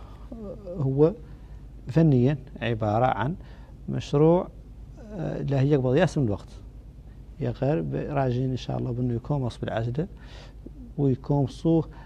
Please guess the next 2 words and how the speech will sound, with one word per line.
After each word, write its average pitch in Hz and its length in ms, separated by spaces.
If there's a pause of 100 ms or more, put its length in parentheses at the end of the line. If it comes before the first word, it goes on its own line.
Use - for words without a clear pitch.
(180)
باحثين 143 680 (1160)
يعرفوا 156 680